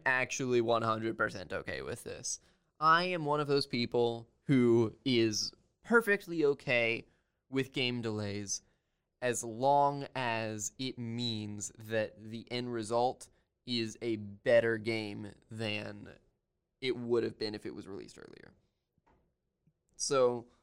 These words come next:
while I'm a bit bummed out that it's going to take me longer to play Breath of the Wild two, or whatever it's called, I'm, okay, the fan theory here. There's this big emphasis on verticality. Everything's taking place in the sky.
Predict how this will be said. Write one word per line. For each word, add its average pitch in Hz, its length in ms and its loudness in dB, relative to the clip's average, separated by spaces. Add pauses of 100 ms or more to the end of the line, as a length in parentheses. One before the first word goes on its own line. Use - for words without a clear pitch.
(300)
while 143 320 0
I'm 143 140 -2
a 120 60 -2
bit 139 420 0
bummed 151 280 2
out 151 160 -2
that 147 80 -10
it's 131 120 -12
going 143 180 -6
to 131 60 -6
take 139 280 -10
me 135 120 -6
longer 131 420 -4
to - 100 -16
play 170 720 -4
Breath 196 180 0
of 196 80 -12
the 202 60 -10
Wild 196 320 -6
two, 208 340 -10
or 147 220 4
whatever 156 420 -2
it's 160 140 -12
called, 165 420 -6
I'm, 123 320 2 (320)
okay, 113 440 4 (280)
the 127 220 4
fan 127 480 0
theory 113 400 -2
here. 110 340 -6 (240)
There's 127 220 2
this 123 160 -4
big 139 360 0
emphasis 135 520 -2
on 131 160 -2
verticality. 131 1040 2 (280)
Everything's 139 520 0
taking 135 360 -2
place 139 360 -2
in 123 100 -6
the 113 80 -4
sky. 143 540 2